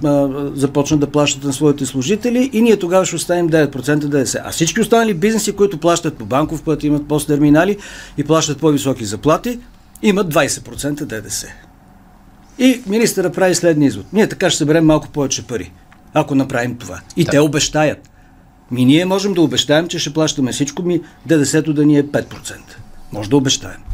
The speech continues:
Speaker 2: А.
Speaker 1: Разбираш ли логиката е сбъркана?
Speaker 2: Да.
Speaker 1: Всички трябва да минат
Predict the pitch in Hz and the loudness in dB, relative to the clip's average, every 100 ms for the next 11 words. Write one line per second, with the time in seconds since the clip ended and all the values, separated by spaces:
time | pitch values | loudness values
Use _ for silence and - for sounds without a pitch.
0 | - 78 87 85 87 139 240 247 202 226 | -6 -4 -6 -6 -2 0 0 2 2 2
1 | 214 175 147 151 135 113 - - - - | -2 -2 -2 -2 -2 -8 -14 -20 -20 -20
2 | - - - - - - 101 160 127 - | -20 -20 -20 -20 -20 -18 -12 -8 -8 -12
3 | - - - - - 220 214 - 254 247 | -20 -20 -20 -8 0 0 0 -2 -4 0
4 | 165 185 185 208 170 143 139 143 196 - | 2 2 0 -2 0 4 6 4 2 -6